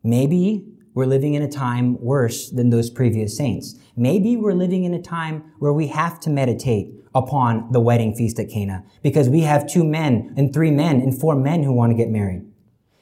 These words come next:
Maybe we need to meditate upon the institution of the Eucharist daily because we have places where the Eucharist is desecrated daily. We need this.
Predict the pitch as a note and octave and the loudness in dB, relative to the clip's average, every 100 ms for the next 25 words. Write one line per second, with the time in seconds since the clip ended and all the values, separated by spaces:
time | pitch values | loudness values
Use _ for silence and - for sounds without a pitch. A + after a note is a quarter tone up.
0 | - C#3 F3+ F#3+ B3 G3+ G#3+ A#3+ C4 E3 | -6 -2 0 0 0 0 0 0 0 0
1 | D3+ - D3 - C#3+ C3 C3+ C3 B2 A#2+ | -2 -2 -4 -4 -4 -4 -4 -4 -4 -2
2 | A#2+ B2 A#2 A2+ A#2 A2+ A2 G2 - - | -2 0 0 0 -2 -2 -4 -6 -10 -8
3 | A#2 A#2+ A#2+ G#2+ F#2+ F2 - _ _ _ | 0 4 4 2 -2 -6 -14 _ _ _
4 | _ C#3 D3+ C3 E3+ E3 E3 F3+ F3 E3+ | _ -2 0 2 2 2 2 0 2 0
5 | D3+ C#3+ D3+ D3+ D3 C#3+ C3+ A2+ D#3 E3 | 0 0 0 0 -2 -2 -4 0 0 0
6 | E3 - A#2 G2 F#2+ - - A2 G#2 G2+ | -4 -2 -2 -2 -8 -14 -6 0 2 2
7 | F#2 G2 _ _ _ _ _ _ _ _ | -4 -10 _ _ _ _ _ _ _ _
8 | _ _ _ _ _ _ - D#3+ E3+ A3+ | _ _ _ _ _ _ -2 2 2 2
9 | A#3 A2 G#2 B2+ - - - | 2 0 -2 -6 -12 -16 -20